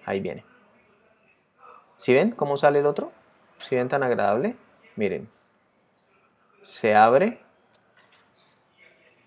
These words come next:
y sale el otro detrás. Tú buscas en todas estas transiciones cuáles te gustan. Ojalá, ojalá, a mí me enseñaban, cuando me enseñaban esto, no mezcle muchas interacciones en las transiciones. A la gente le gusta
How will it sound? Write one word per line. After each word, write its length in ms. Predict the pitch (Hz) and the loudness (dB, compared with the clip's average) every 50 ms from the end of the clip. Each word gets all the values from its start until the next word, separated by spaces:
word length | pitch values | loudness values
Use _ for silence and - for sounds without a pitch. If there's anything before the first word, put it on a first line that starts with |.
| _ _ _ _ _ - | _ _ _ _ _ -8
y 120 | 131 117 | -6 -6
sale 240 | - - 98 101 104 | 0 0 2 2 2
el 80 | 101 98 | 0 -2
otro 180 | 95 - 113 | -2 0 -2
detrás. 420 | 113 117 - 202 226 - - - _ _ _ - - _ _ _ _ _ | 0 0 0 -2 -4 -6 -12 -20 _ _ _ -20 -20 _ _ _ _ _
Tú 140 | - 220 233 | 8 8 10
buscas 420 | 233 247 233 240 - - 247 247 | 10 8 6 6 4 2 2 2
en 120 | 226 156 135 | 0 -4 2
todas 320 | - 180 185 190 190 - | 4 6 6 6 6 2
estas 280 | 214 202 - - 202 - | -2 -4 -4 -6 -6 -4
transiciones 600 | - 190 160 135 131 113 - - 127 135 147 - | -4 -4 -4 -4 -6 -8 -6 -6 -6 -6 -6 -4
cuáles 340 | - - 139 123 - - - | 2 4 4 4 4 0 -2
te 100 | - 113 | -4 0
gustan. 480 | 120 160 196 208 - - - - 92 85 - - _ _ _ _ _ _ | 4 4 4 4 2 -2 -8 -10 -10 -10 -14 -18 _ _ _ _ _ _
Ojalá, 720 | - 123 113 - 120 107 117 143 165 151 113 87 95 131 - - _ _ _ _ _ _ _ | 4 4 4 6 4 4 6 8 8 8 6 6 2 -4 -10 -16 _ _ _ _ _ _ _
ojalá, 640 | - 117 104 113 101 113 135 143 135 117 120 135 - | 2 4 6 6 8 10 12 12 12 10 8 4 2
a 80 | 107 107 | -2 -2
mí 140 | 104 101 | 0 0
me 100 | 107 117 | 2 2
enseñaban, 580 | 127 135 - 123 104 104 110 113 110 110 110 120 | 0 0 0 0 2 4 4 4 4 4 2 0
cuando 260 | - - 101 98 95 | -2 -4 -4 -4 -4
me 80 | 92 92 | -8 -10
enseñaban 500 | 95 - - 95 90 95 98 113 123 127 | -12 -12 -10 -10 -6 -4 -2 0 0 0
esto, 340 | 110 104 - - - - - _ _ _ _ _ - - - | 0 -2 -4 -8 -12 -14 -14 _ _ _ _ _ -20 -8 0
no 220 | 135 131 131 135 | 6 8 8 8
mezcle 360 | 143 147 147 143 - - 156 147 | 8 6 4 4 2 2 2 2
muchas 380 | 147 147 143 - 165 143 - | 2 0 0 0 -2 -2 -2
interacciones 680 | 143 123 113 - 107 90 95 - - - 113 117 123 - | -4 -2 -2 0 0 0 0 -2 -2 -2 0 0 0 0
en 80 | 135 113 | -2 -2
las 160 | 101 98 - | -2 -4 -4
transiciones. 640 | - 107 107 107 - 110 110 - 196 196 139 113 | -4 -4 -4 -4 -6 -2 0 0 0 0 0 0
A 60 | 113 90 | 0 0
la 120 | 90 98 | 0 0
gente 220 | 110 202 107 - | -2 -2 0 2
le 80 | 139 151 | 2 4
gusta 420 | 147 147 139 131 - - 151 160 | 4 4 2 2 0 -2 -4 -4